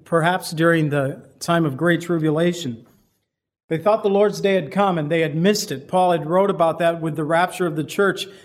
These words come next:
because they were concerned about those who had died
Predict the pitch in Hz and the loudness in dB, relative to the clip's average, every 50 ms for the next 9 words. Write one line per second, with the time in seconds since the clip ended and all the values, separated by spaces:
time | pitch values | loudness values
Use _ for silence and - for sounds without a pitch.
0 | - _ - - 156 165 190 185 175 147 135 196 254 240 165 185 180 175 170 165 | -20 _ -6 -6 -2 0 2 2 2 0 -2 -8 -8 -4 0 2 2 2 2 0
1 | 170 - 170 156 - - 208 208 202 190 175 175 170 160 180 190 190 190 185 190 | 0 -2 -4 -2 0 0 2 2 2 4 4 4 4 4 2 2 2 2 2 2
2 | 190 185 180 156 143 135 175 175 190 202 190 165 156 151 151 | 0 0 0 0 0 2 4 4 6 4 4 2 0 -2 -6